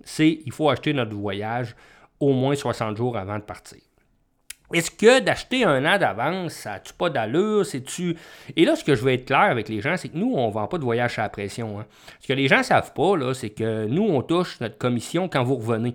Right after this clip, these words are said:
J'ai pas d'intérêt à vous vendre de voyage à la pression, là. Que vous l'achetez bien d'avance ou pas longtemps d'avance, ça change rien pour nous, là.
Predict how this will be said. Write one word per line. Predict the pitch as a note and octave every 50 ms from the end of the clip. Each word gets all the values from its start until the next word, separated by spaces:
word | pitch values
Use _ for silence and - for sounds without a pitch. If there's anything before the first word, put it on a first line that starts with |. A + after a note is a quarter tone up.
| - - - - - - _ -
J'ai | B2 C3
pas | B2+ C#4+ D4+
d'intérêt | D4 E3 A2 - G#2+ F#2 F#2 C3 E3
à | D#3+
vous | A#2 G#2+ G2+ G2+
vendre | A2 B2 C3 A#2+
de | G#2+
voyage | G2+ F#2 G2 G2 G#2 A2+ C3 C3+ B2+ - -
à | A2+
la | G#2 F#2+
pression, | - - G#2+ G#2 F#2 - - C3 B2+ A#2+
là. | G#2+ G#2
Que | G2+ -
vous | A#2 A#2 C3
l'achetez | C#3+ D3+ D#3 - - B3 A3+
bien | E3+ E3+ F#3 F#3+ E3
d'avance | C#3+ A#2+ A#2 C3+ E3 F3+ F#3+ F3 D#3 -
ou | C#3
pas | B2+ - - F3 F3
longtemps | D#3+ C#3 B2+ - E3
d'avance, | D#3+ C3 A2+ A#2 C#3+ E3+ D#3+
ça | - -
change | - - D3+ C3+ C#3+
rien | C3+ D3 E3 F#3 F3+
pour | F#3 F#3 D3+ C#3+ C#3+
nous, | D3+ E3 F#3 F3+ D#3+
là. | C3 B2 A#2+